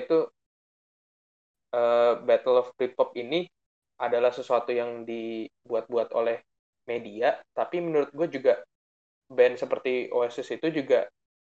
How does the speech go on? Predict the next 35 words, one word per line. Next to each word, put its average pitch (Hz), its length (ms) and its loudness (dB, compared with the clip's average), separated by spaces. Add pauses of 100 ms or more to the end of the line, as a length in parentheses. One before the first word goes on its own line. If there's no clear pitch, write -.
(180)
mereka 135 240 2
nanggepin 147 400 4
aja, 156 240 4
karena 165 380 4
menurut 135 320 0
gue 160 160 8
ini 175 160 -2
bisa, 139 240 -6 (160)
mereka 127 260 0
bisa 131 460 -4
memanfaatkan 120 560 -2
ini 151 240 -6
buat 135 160 2 (580)
keun-, 131 220 2 (160)
keuntungan 131 400 0
mereka 127 240 4
juga 135 240 0
gitu 127 240 -2
loh. - 100 -6 (720)
Biar 117 220 0
jadi, 117 400 -2 (100)
"Ah, 117 140 -2
yaudahlah 127 260 2
kita - 160 0
ikutin 120 380 -2
aja 131 100 -2
gosip 123 300 -4
ini 131 180 -4
biar 117 160 0
kita, - 240 -6
nama 117 160 -8
kita - 220 -6
jadi 127 180 -2
gede-gede 120 540 -6
juga," 131 180 4